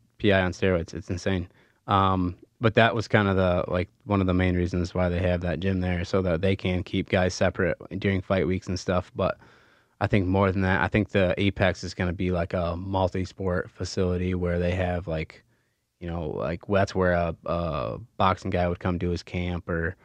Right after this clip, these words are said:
you know, football players will get ready for the draft, things like that. I think it's gonna be, like, it's gonna, it's gonna reach a lot more sports. It's gonna be more than just M M A over there. I think that's the long-term goal. Uh, and they're gonna have, like, hotels and stuff, uh, as well for athletes.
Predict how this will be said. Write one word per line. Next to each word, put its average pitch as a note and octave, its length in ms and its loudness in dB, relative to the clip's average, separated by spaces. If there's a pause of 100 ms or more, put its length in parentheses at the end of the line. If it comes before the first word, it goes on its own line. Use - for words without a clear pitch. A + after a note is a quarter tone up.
(300)
you F#2+ 60 -10
know, F2 120 -4
football G2 380 2
players F#2 320 0
will F#2 100 -4
get - 120 0
ready F#2 180 2
for F#2 140 -4
the F2+ 80 0
draft, F2+ 580 2
things F#2 220 -2
like F2 200 -2
that. F#2 200 2
I - 20 2
think G2+ 140 -2
it's F#2+ 100 -4
gonna G2 140 0
be, F#2 160 0
like, F2+ 300 -2
it's - 240 -10
gonna, G2 240 0 (500)
it's - 80 -20
gonna A2+ 180 4
reach G2+ 240 2
a G2 40 2
lot F#2 200 4
more F#2+ 140 0
sports. F#2 380 0
It's - 80 -20
gonna G2 180 0
be F#2 60 2
more F2+ 200 2
than F2+ 140 -2
just F2+ 180 -4
M F#2 100 0
M F2+ 120 -2
A F2+ 120 -2
over F2+ 140 -4
there. F2+ 300 -2 (100)
I F#2 60 -4
think F#2 160 -2
that's F#2+ 240 0
the F#2 100 0
long-term F#2+ 520 -2
goal. G2+ 320 2 (800)
Uh, F2 400 -2 (100)
and F#2 100 -6
they're F2+ 80 -2
gonna F2 120 -2
have, F2 200 0
like, E2+ 120 -4
hotels F2 460 -4
and F2 80 -12
stuff, - 380 -8 (640)
uh, E2+ 120 -6
as E2+ 160 -8
well F2+ 360 -4
for E2 120 -6
athletes. F2 480 -8